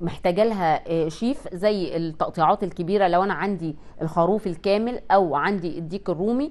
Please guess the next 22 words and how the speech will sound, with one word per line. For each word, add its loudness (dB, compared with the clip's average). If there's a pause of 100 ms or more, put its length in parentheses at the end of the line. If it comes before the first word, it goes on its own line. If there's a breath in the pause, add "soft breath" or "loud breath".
(280 loud breath)
فبالتالي 2
لازم 2
يكون 0
في -6
شيف -6
للتقطيع، -2 (500 soft breath)
فالشيف 2
ده 4
هيبقى 4
واقف 2
إزاي؟ 0 (480 soft breath)
او 6
ممكن 2
بعض 8
المأكولات 2
محتاجة 2
للغرف، 4 (300 soft breath)
فبالتالي 0 (100)
ان 2
انا 2
عشان 0
أ-، -4